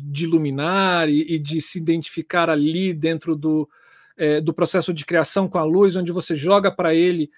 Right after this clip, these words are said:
a solução do problema. Você pode contar pra gente algumas histórias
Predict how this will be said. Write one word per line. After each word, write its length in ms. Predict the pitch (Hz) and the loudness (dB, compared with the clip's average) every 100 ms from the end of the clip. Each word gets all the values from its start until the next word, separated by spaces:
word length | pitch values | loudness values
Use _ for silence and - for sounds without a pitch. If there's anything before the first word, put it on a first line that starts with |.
| _ | _
a 60 | 151 | -14
solução 460 | 147 180 165 - 180 | -4 -2 -2 -2 -6
do 100 | 165 | -6
problema. 600 | - 139 156 208 170 135 - _ - - _ | -4 -2 0 0 0 -4 -10 _ -20 -20 _
Você 160 | 277 | -4
pode 200 | - 392 | 0 0
contar 220 | 320 262 | 2 2
pra 140 | 254 208 | 2 2
gente 260 | 185 277 | 0 0
algumas 320 | 202 220 254 180 | 0 2 0 0
histórias 640 | 170 208 202 185 - | 0 2 2 2 -2